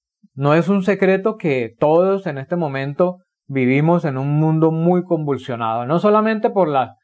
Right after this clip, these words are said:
por los tiempos actuales y por las situaciones actuales que nos ha tocado vivir, sino que a lo largo de la historia de la humanidad, pues realmente la vida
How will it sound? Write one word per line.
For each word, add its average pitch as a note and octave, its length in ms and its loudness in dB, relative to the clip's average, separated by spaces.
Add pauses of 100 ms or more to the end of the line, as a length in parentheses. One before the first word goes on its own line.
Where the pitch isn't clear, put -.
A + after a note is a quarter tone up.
(320)
por D3+ 140 2
los B2 200 -2
tiempos F3+ 380 -2
actuales F3 580 0
y E3 60 -8
por C#3 160 -10
las A#2+ 160 -12
situaciones C3+ 500 -8
actuales D3 520 0
que D#3+ 100 -12
nos B2 140 -12
ha C3+ 100 -4
tocado D3 340 2
vivir, C3+ 400 0 (320)
sino F3 320 2
que A3+ 420 -2
a D#3+ 140 -2
lo D3 140 -2
largo E3+ 300 0
de G3+ 60 2
la E3+ 120 0
historia E3+ 480 0 (360)
de C#3 180 -2
la C3+ 100 2
humanidad, B2 580 0 (320)
pues C3+ 280 -2
realmente D3+ 920 0
la A#2+ 260 0
vida F#3+ 480 2